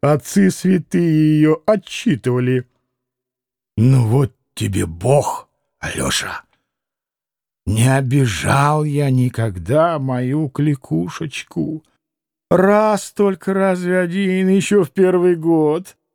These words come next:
Молилась уж она тогда очень. Особенно богородичные праздники наблюдала и меня тогда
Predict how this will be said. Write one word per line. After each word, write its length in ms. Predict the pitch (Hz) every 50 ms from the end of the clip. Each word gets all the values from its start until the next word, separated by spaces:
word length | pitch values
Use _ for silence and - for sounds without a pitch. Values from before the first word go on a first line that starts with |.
| _ -
Молилась 880 | 160 170 190 196 190 190 190 196 196 202 196 180 170 170 160 131 -
уж 180 | 170 160 131 160
она 240 | 165 170 170 160
тогда 480 | 131 160 156 143 147 143 156 156 151 147
очень. 840 | 147 151 160 160 151 143 135 117 - - 151 147 147 143 147 131 - _ - -
Особенно 1160 | 123 127 117 - - - 101 120 156 208 233 233 196 196 233 220 196 175 139 123 117 113 110
богородичные 1160 | 104 107 127 123 120 127 123 127 143 156 180 202 214 214 226 214 - - - - 208 208 208 202
праздники 720 | - 202 208 214 208 202 180 143 151 160 165 151 - - 156
наблюдала 800 | 156 156 160 156 147 147 156 151 143 135 143 135 131 131 131 139
и 120 | 143 143
меня 420 | 147 147 151 147 147 143 143 139
тогда 720 | 127 156 160 165 165 180 185 196 190 185 170 139 120 101